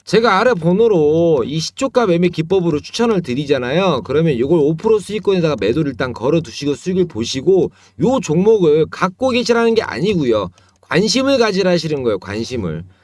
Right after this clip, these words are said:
문배철강도 마찬가지, 여러분들. 왜 그러냐면 이 섹터를 추천드린 게 뭐예요? 시초가 매매 기법으로. 그날 A라는 섹터가 예를 들어서 주 전공으로 들어왔어. 해서 뭐 바이오주다, 아니면 건설주다, 뭐 태주 이방원에서 많겠죠.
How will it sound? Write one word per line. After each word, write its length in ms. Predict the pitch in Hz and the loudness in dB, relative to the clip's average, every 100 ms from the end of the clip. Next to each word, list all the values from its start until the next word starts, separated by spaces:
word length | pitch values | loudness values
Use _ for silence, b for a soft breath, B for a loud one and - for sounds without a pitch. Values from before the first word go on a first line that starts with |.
| b | b
문배철강도 680 | - 180 254 269 262 254 262 | 0 2 2 2 2 2 2
마찬가지, 580 | 226 131 147 185 175 127 | 2 0 0 0 2 0
여러분들. 360 | 104 95 90 82 | -2 -2 -4 0
왜 100 | 175 | 2
그러냐면 340 | 254 269 240 | 2 2 2
이 320 | 160 202 262 254 | 0 0 -2 0
섹터를 460 | 262 254 254 254 | 0 0 0 0
추천드린 480 | 240 - 269 254 240 | 0 -2 -2 0 0
게 80 | 202 | 0
뭐예요? 260 | 135 135 123 | 0 0 -2
시초가 440 | - 233 226 214 | -2 -4 0 0
매매 220 | 151 151 | 2 0
기법으로. 500 | 135 104 123 104 101 92 b b | -4 -2 -2 -2 -4 -6 b b
그날 800 | - 160 214 269 277 277 269 247 - - | -2 2 4 4 4 4 2 0 -4 0
A라는 480 | 220 294 277 254 202 | 2 4 2 2 0
섹터가 840 | 226 226 196 180 107 104 120 104 107 | 0 -2 -4 -4 -4 -6 -6 -8 -2
예를 220 | 151 185 | 0 2
들어서 320 | 165 147 120 | 0 -2 -6
주 180 | - 180 | -6 -4
전공으로 460 | 180 180 190 180 | 0 0 2 0
들어왔어. 460 | 131 110 113 110 - | 0 -2 -2 -2 -4
해서 200 | 120 117 | -2 -2
뭐 120 | 90 | -4
바이오주다, 840 | - 107 147 196 170 107 113 131 104 | -4 0 2 2 0 -4 -4 -4 -6
아니면 220 | 117 104 | -8 -6
건설주다, 640 | 98 120 170 196 135 123 | -4 -2 0 -2 -4 -6
뭐 80 | 95 | -4
태주 300 | 95 196 214 | -2 -2 0
이방원에서 560 | 202 147 156 160 147 107 | -2 -2 -2 -2 -2 -4
많겠죠. 640 | 80 - 180 - 127 175 | -8 -4 -4 -2 -2 -2